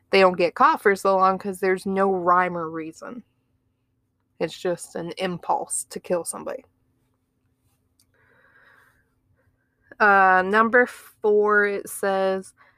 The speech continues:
grand-, grandiosity. Basically, uh, serial killers wanting to, like,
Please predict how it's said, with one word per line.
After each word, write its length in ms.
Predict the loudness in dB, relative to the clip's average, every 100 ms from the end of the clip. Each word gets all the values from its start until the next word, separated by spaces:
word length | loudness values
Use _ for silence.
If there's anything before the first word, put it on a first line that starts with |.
| _ _ _ _ _ _ _ _ _ _ _
grand-, 880 | -12 -6 -2 0 -2 -2 -8 -10 -20 _ -20 _ _ _ -16
grandiosity. 1500 | -4 -4 -2 0 0 -2 -14 -18 -8 -8 -8 _ 2 4 2 -2 _ _ _ _ _ _ _ _ _ _ _ _ _ _ _ _ _ _
Basically, 840 | 2 2 4 8 8 8 4 2 -8
uh, 300 | -2 0 0
serial 380 | 0 0 2 0
killers 580 | 0 -2 -2 -2 -6 -4
wanting 240 | -4 -4 -6
to, 240 | -4 -2
like, 220 | -2 -6